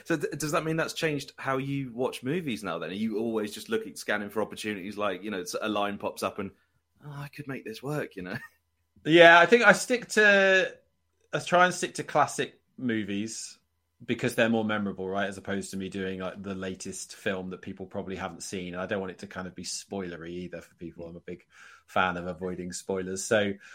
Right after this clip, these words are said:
Speaker 2: so it doesn't really affect how I watch it unless I perhaps go back and watch, like, an old classic scene. But, um, no, I, I don't really know what inspires me with, with, with scenes. I think sometimes I just,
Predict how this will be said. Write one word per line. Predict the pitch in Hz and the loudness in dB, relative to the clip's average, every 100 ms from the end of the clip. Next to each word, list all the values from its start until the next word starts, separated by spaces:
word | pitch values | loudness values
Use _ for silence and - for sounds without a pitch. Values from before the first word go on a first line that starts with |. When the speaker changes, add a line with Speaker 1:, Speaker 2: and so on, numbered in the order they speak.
| - | 6
Speaker 2:
so | 156 | 8
it | 156 | 12
doesn't | 196 190 | 10 10
really | 156 | 8
affect | 143 139 131 - | 6 6 4 6
how | 123 117 | 6 6
I | 110 | 6
watch | 117 - 127 | 2 0 -2
it | 120 | 4
unless | 123 120 117 | 6 6 4
I | 101 | 0
perhaps | - 110 - | 0 -2 -2
go | 107 98 | -4 -2
back | 98 - | -2 -4
and | 98 | -6
watch, | 95 - | -6 -8
like, | 95 | -8
an | 98 | -6
old | 95 98 90 - | -4 -6 -10 -6
classic | 113 98 98 - | -4 -4 -6 -8
scene. | 104 101 104 | -4 -4 -2
But, | 98 98 - _ _ _ - | -4 -4 -10 _ _ _ 0
um, | 107 107 107 110 107 _ _ | 4 4 2 -2 -6 _ _
no, | 147 156 151 | 8 10 12
I, | 156 151 | 10 8
I | 160 | 4
don't | 226 | 4
really | 170 147 | 4 4
know | 156 170 | 6 6
what | 123 | 6
inspires | 117 - 110 104 98 | 0 -2 0 0 -2
me | 110 117 | -2 -2
with, | 113 107 - | -2 -6 -8
with, | 101 - | -10 -8
with | 110 - | -10 -6
scenes. | 104 101 104 | -4 -4 -6
I | |
think | 120 | -8
sometimes | 110 117 113 101 | -10 -4 -2 -2
I | 101 | -4
just, | 101 - | -8 -10